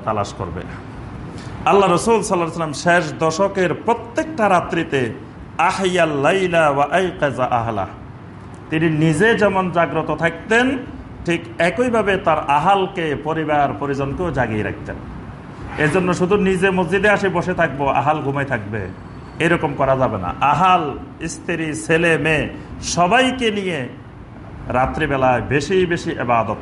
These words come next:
এই লাইলাতুল কদরে করার চেষ্টা করতে হবে। এটা নবী সাল্লাল্লাহু আলাইহি সাল্লামের সুন্নাহ। এখন আসি আমরা এই লাইলাতুল কদর এত মহাবরকতময়,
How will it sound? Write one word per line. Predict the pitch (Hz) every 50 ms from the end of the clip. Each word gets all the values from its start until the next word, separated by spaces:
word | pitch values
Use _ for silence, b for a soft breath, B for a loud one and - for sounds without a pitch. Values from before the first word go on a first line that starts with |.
| - - - - - - - - - - - - - - - - - - -
এই | 139 139 135
লাইলাতুল | 135 131 127 127 135 135 143 135 131
কদরে | - 135 131 147 160 175 170 170 -
করার | - 143 135 135 131 -
চেষ্টা | 151 147 139 - 135 120
করতে | 117 113 - - -
হবে। | 98 101 95 - - - - - - - - - -
এটা | - 151 156 175
নবী | 156 147 143 147 196
সাল্লাল্লাহু | 202 - 190 165 156 151 143 143 143 135 123 139
আলাইহি | 131 127 123 127
সাল্লামের | 131 123 120 113 110 107
সুন্নাহ। | - - 156 139 131 123 104 87 87 - - - - - - - B B B B B - - - - - - - - - - - - - - - - - - - - - - - - - - - - - - - -
এখন | 147 165 165 220 220
আসি | 220 220 220 220 208
আমরা | 185 165 156 147 135 127 120 117 - - - - - - - - - - - - - - - - - - - - - - - - - - -
এই | 156
লাইলাতুল | 160 170 175 180 208 202 208 208 202 -
কদর | - 165 160 202 220 214 180 - -
এত | 165 175 -
মহাবরকতময়, | 165 160 151 156 151 151 196 196 190 165 180 180 180 - 185 170 - - 160 156 156